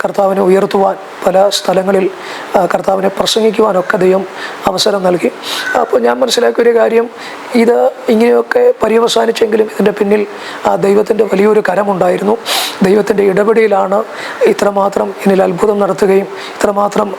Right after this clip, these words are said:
ആ, എന്നെ കർത്താവിന് വേണ്ടി പ്രയോജനപ്പെടുത്തുകയും ചെയ്യുമെന്നൊക്കെയുള്ള വലിയ ചിന്ത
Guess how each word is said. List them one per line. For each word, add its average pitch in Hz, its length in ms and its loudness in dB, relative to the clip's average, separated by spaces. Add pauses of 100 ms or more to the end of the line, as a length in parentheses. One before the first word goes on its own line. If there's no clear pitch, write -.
(100)
ആ, 190 200 2
എന്നെ 202 420 0 (300)
കർത്താവിന് 214 340 -2
വേണ്ടി 208 240 2
പ്രയോജനപ്പെടുത്തുകയും 202 760 0
ചെയ്യുമെന്നൊക്കെയുള്ള 196 640 0
വലിയ 190 300 2
ചിന്ത 196 260 -2